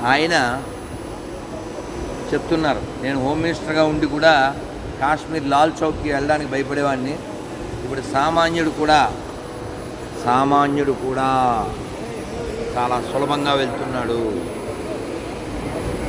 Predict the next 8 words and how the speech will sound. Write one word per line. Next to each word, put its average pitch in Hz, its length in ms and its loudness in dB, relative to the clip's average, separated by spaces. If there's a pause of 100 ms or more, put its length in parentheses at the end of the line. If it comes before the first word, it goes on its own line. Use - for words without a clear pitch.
(160)
ఆ 135 80 4
స్థితి 151 300 -2
ఎవరి 147 240 2
వలన 151 160 2
వచ్చిందో 151 600 0
మనం 135 240 -4
గుర్తుపెట్టుకోవాలి. 147 800 -2 (2250)
కాబట్టి 139 720 0